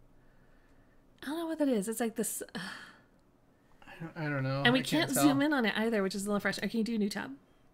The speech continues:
Speaker 1: I don't know what that, it looks like a, it looks like a, a mech, like Evangelion style.
Speaker 2: Yeah,
Speaker 1: But it has, it has
Speaker 2: something.
Speaker 1: the Mechanome, it has,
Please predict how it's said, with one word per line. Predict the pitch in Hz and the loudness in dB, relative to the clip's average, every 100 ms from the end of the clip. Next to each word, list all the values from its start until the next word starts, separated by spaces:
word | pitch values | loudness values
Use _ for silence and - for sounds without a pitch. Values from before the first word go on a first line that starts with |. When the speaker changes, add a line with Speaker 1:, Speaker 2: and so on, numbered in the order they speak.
| _ _ _ - - - - - _ - _ _ - | _ _ _ -20 -20 -20 -20 -20 _ -20 _ _ -10
Speaker 1:
I | 233 | -4
don't | 233 226 | -2 -2
know | 208 | -4
what | 196 208 | -4 -4
that, | - | -6
it | 226 | -2
looks | 269 - | -2 0
like | 240 | 0
a, | 214 180 - | 4 4 2
it | 240 | -2
looks | 226 | -2
like | 220 | 0
a, | 196 185 214 240 - - - - | 0 0 -2 -6 -12 -20 -14 0
a | 202 | 4
mech, | 196 190 - - - - - | 8 8 6 -8 -14 -16 -8
like | - 214 | -6 -2
Evangelion | 196 202 208 202 180 175 180 | 2 4 6 6 6 4 2
style. | - 190 - 262 - - - - | 0 0 -2 -6 -12 -20 -20 -6
Speaker 2:
Yeah, | - 160 151 143 | 4 8 10 8
Speaker 1:
But | |
it | 320 | 6
has, | 320 - | 4 2
it | 262 | 2
has | 277 | 2
Speaker 2:
something. | 254 233 | 0 0
Speaker 1:
the | 254 | 0
Mechanome, | 285 311 294 285 285 | 0 0 2 2 0
it | |
has, | 214 214 | 0 -2